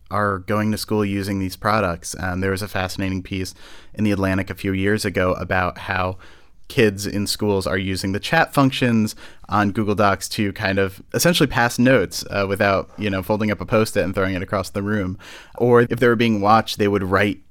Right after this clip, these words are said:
in the Google Doc and then delete it in real time and just use it as kind of, like, a shared notepad. So that's, I think, fascinating. There's also a lot of, like, mass broadcasting that happens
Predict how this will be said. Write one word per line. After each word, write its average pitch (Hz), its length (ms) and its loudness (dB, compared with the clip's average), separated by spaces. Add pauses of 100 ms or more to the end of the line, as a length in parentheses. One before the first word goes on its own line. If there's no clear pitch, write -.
(100)
in 131 160 4
the 110 80 2
Google 110 240 2
Doc 101 320 4
and 101 140 0
then 95 160 0
delete 107 340 2
it 101 260 2
in 101 160 -4
real 104 220 0
time 101 480 0
and 92 100 -2
just 95 140 -6
use 107 200 -2
it 92 100 2
as 95 120 -2
kind 104 240 -2
of, 95 100 -2
like, 90 220 -2 (420)
a 95 340 0
shared 101 480 2
notepad. 101 720 -4 (360)
So - 140 -2
that's, 135 440 2 (220)
I 110 100 0
think, 110 180 0
fascinating. 90 840 -2 (640)
There's 113 280 4
also 110 640 4
a 101 120 -2
lot 113 180 4
of, 120 160 -2
like, 110 380 -2 (280)
mass 110 380 2
broadcasting 107 960 0
that 85 160 -4
happens 82 580 -6